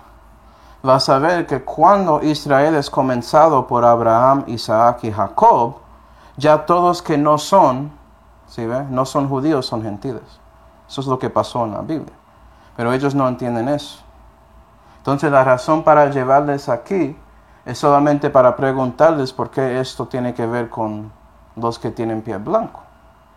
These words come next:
Y dejan que ellos te explican lo que pasó para que puedas escuchar cuál es la cosa que ellos tienen incorrecto.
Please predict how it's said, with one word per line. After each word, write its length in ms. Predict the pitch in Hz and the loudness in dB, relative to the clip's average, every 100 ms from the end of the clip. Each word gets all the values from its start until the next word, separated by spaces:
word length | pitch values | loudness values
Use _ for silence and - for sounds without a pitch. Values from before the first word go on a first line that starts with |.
| _ _ _ _ _ _ _ - | _ _ _ _ _ _ _ -4
Y 100 | 123 | 0
dejan 300 | 131 143 143 | 2 2 2
que 280 | 143 127 | -2 -2
ellos 240 | 143 147 143 | -2 -2 -2
te 100 | 127 | -6
explican 560 | - - 147 147 127 | -6 -6 -6 0 0
lo 120 | 120 113 | 0 -4
que 140 | 123 | -4
pasó 380 | 117 113 - 147 | -2 -2 0 0
para 200 | 127 117 | 0 0
que 120 | 117 | -4
puedas 340 | - 135 135 147 | -2 -2 0 -2
escuchar 840 | 131 - 113 - 156 135 131 - - _ | -6 -6 -8 2 4 4 0 -16 -20 _
cuál 260 | - 151 175 | 0 2 4
es 160 | 202 196 | 0 2
la 200 | 165 - | 2 2
cosa 440 | 175 180 - 151 | 0 0 -2 -4
que 140 | 147 | -2
ellos 240 | 139 147 143 | -2 -2 -4
tienen 280 | 156 151 143 | -4 -2 -2
incorrecto. 640 | 139 120 120 127 - | -4 -4 -4 -6 -10